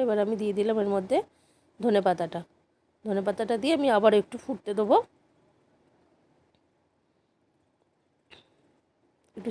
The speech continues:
চাপা দিয়ে দেবো, আর একবার ফুট ধরলেই আমি এটা নামিয়ে নেবো। দেখো, আমার এটা ফুটে গেছে, এটা আমার হয়ে গেছে প্রায়। এবার আমি এটা নামিয়ে নিচ্ছি।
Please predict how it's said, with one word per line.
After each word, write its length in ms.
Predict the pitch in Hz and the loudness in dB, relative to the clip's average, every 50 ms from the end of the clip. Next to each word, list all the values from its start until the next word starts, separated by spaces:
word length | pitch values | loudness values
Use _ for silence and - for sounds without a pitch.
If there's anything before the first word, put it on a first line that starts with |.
| - | 4
চাপা 220 | - 214 202 - 208 190 | 4 4 4 4 0 -2
দিয়ে 120 | 202 202 196 214 | -2 -2 0 0
দেবো, 140 | 208 247 349 453 - _ _ _ _ _ _ _ _ _ _ _ _ _ _ _ _ _ _ _ _ _ _ _ _ _ _ _ | 2 2 0 0 -2 _ _ _ _ _ _ _ _ _ _ _ _ _ _ _ _ _ _ _ _ _ _ _ _ _ _ _
আর 80 | - 196 196 | -2 -2 -2
একবার 200 | 190 190 202 208 208 - | 0 0 0 -2 -2 -4
ফুট 160 | - 208 196 202 185 170 | -8 -10 -10 -10 -8 -4
ধরলেই 320 | 214 233 208 226 240 285 302 233 | 0 0 2 4 4 4 4 4
আমি 120 | 196 233 262 277 | 2 2 0 0
এটা 160 | 214 - 233 392 466 - _ _ - 202 202 | 0 0 -2 -2 -2 -6 _ _ -8 -4 -2
নামিয়ে 280 | 196 185 185 180 175 175 | 0 0 0 -2 -2 -4
নেবো। 180 | 175 170 180 185 - _ _ _ _ _ _ _ _ _ _ _ _ - | -4 -6 -6 -10 -12 _ _ _ _ _ _ _ _ _ _ _ _ -8
দেখো, 200 | - 185 180 - 214 | -6 -6 -4 -4 -4
আমার 140 | 196 196 190 190 | -2 -2 -2 -2
এটা 120 | 180 - 233 - | -2 -4 -4 -6
ফুটে 220 | - 208 180 208 202 202 | -6 -6 -4 -2 0 0
গেছে, 220 | 196 196 - 320 392 415 - _ _ _ _ _ _ _ _ _ _ _ _ _ _ _ _ _ _ _ _ _ _ _ _ _ _ _ - | 0 0 0 0 0 0 -2 _ _ _ _ _ _ _ _ _ _ _ _ _ _ _ _ _ _ _ _ _ _ _ _ _ _ _ -8
এটা 100 | 202 - 190 | -4 -2 -2
আমার 140 | 190 196 202 196 | 0 -2 -2 0
হয়ে 140 | 220 180 180 180 | 0 2 2 2
গেছে 180 | 180 175 - 214 208 - | 0 0 -2 -6 -6 -4
প্রায়। 200 | 175 190 262 339 - _ _ _ _ _ _ _ _ _ _ _ _ _ _ _ _ _ _ _ _ _ _ _ _ _ _ _ _ _ _ _ _ _ _ _ _ _ _ _ _ _ _ _ _ _ _ _ _ _ _ _ _ _ _ _ _ _ _ _ _ _ _ - - - - - 208 | -4 -4 -4 -4 -8 _ _ _ _ _ _ _ _ _ _ _ _ _ _ _ _ _ _ _ _ _ _ _ _ _ _ _ _ _ _ _ _ _ _ _ _ _ _ _ _ _ _ _ _ _ _ _ _ _ _ _ _ _ _ _ _ _ _ _ _ _ _ -20 -20 -20 -14 -6 -2
এবার 140 | 190 185 190 190 | 0 2 2 2
আমি 100 | 202 202 190 | 2 0 -2
এটা 100 | - 208 202 202 | -2 -2 -2 -2
নামিয়ে 240 | 180 180 185 185 190 | -2 0 0 0 0
নিচ্ছি। 280 | 196 196 - - - | 0 -2 -4 -2 0